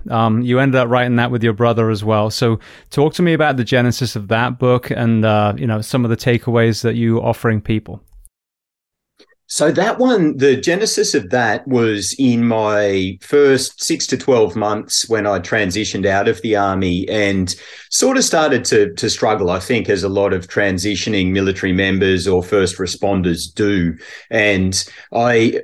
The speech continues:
Speaker 2: I looked at that through the lens of, you know, what, what's going on here? I was, I was safer than ever. I was earning more money than ever. I was home with my family more than ever. But from a,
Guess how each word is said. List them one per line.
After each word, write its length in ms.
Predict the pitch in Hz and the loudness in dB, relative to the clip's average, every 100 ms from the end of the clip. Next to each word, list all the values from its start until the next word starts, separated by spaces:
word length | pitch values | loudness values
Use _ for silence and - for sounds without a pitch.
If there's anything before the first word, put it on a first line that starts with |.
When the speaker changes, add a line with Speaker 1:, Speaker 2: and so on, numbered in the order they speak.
| - | -2
Speaker 2:
I 220 | 143 151 | 0 2
looked 420 | 156 165 185 190 | 2 2 2 2
at 240 | 156 143 | 0 0
that 240 | 135 120 - | 0 -2 0
through 220 | 131 120 | 0 2
the 100 | 113 | 0
lens 480 | 101 113 120 113 101 | -2 0 0 -2 2
of, 240 | 107 98 - - | 2 0 -4 -2
you 80 | |
know, 100 | 127 | 0
what, 300 | 110 151 - | 2 2 0
what's 220 | 143 180 - | -2 -2 0
going 300 | 151 123 104 | 0 0 0
on 180 | 104 | -4
here? 280 | 95 98 95 | -4 -2 0
I 60 | 98 | 0
was, 340 | 90 87 - - | -2 -4 -4 -2
I 80 | 107 | 0
was 200 | 92 - | 0 0
safer 360 | 127 123 123 | 2 0 0
than 160 | 107 104 | -4 -2
ever. 240 | 107 104 | -2 0
I 240 | 104 104 101 | 2 2 2
was 240 | 98 92 | 0 0
earning 240 | 110 104 | 0 -2
more 160 | 101 92 | -2 -2
money 240 | 98 101 | 0 0
than 160 | 98 95 | 0 0
ever. 280 | 98 95 98 | 0 0 0
I 100 | 90 | 2
was 180 | 87 - | 0 -2
home 240 | 110 101 | -2 -2
with 160 | 95 95 | -4 -4
my 100 | 87 | -6
family 760 | - 104 107 110 110 104 95 - - - | -2 0 0 0 2 2 0 -8 -14 0
more 220 | 117 113 | 4 4
than 120 | 101 | 4
ever. 360 | 101 107 104 95 | 2 2 2 2
But 240 | 95 104 | 0 -2
from 240 | - 117 104 | -2 -2 2
a, 240 | 95 90 | 2 2